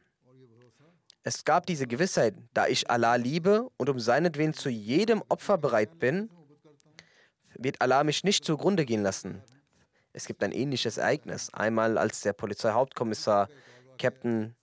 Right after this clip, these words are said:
Le Marchand wegen des Verdachts auf den Mord an Lekram plötzlich mit seinem Aufgebot seiner Polizisten nach Qadian kam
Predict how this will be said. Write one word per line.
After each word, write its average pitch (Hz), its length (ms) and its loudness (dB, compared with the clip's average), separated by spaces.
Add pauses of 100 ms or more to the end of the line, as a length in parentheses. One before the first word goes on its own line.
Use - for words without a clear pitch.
(200)
Le 110 100 -2
Marchand 113 580 0
wegen 104 180 -2
des 101 160 -4
Verdachts 110 440 0
auf 101 120 -2
den 117 140 -2
Mord 110 320 4
an 117 80 0
Lekram 113 440 0
plötzlich - 440 -4
mit 117 100 -8
seinem 117 300 0 (360)
Aufgebot 139 580 0
seiner 131 180 2
Polizisten 139 520 -4
nach 117 160 0
Qadian 123 480 0
kam 139 420 -2